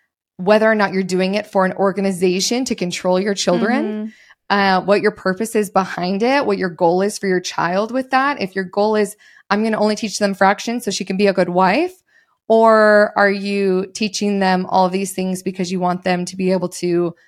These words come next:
Speaker 1: do well in high school, do well in college, do well in life, get good careers?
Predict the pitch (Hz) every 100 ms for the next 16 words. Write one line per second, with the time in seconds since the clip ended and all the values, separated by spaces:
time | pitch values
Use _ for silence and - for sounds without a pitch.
0 | _ _ _ - 160 214 202 202 196 214
1 | 190 190 180 180 202 196 196 190 185 -
2 | 185 180 170 165 - 190 185 185 180 180
3 | 180 185 - - - 180 - - 175 180
4 | 185 180 175 -